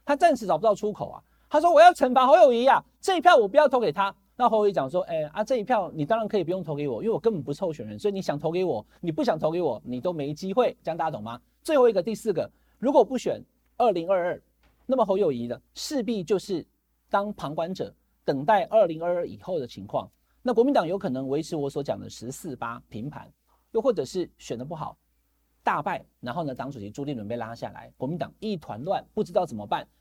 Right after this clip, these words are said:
还有十三个月就要选二零二四的总统，谁来选？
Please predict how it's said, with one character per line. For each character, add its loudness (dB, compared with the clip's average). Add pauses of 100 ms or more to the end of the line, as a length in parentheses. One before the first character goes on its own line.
还 -2
有 -2
十 -10
三 -4
个 -4
月 -2 (240)
就 -2
要 -2
选 -12
二 -6
零 -8
二 -8
四 -12
的 -8
总 -14
统， -14
谁 -10
来 -4
选？ -12